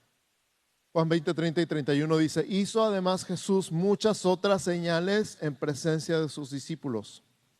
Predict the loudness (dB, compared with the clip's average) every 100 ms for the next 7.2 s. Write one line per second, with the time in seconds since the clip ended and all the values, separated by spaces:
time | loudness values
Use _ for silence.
0 | _ _ _ _ _ _ _ _ _ _
1 | _ _ _ _ _ _ _ -10 -10 -4
2 | -2 -2 -4 -4 0 0 0 -6 -6 -6
3 | -6 -8 -6 -4 -6 -6 -8 -6 -8 -8
4 | -8 -6 -6 -8 _ _ -16 -14 -16 _
5 | _ _ _ _ _ _ _ _ _ -2
6 | 0 2 4 4 2 2 4 4 2 -4
7 | -14 -20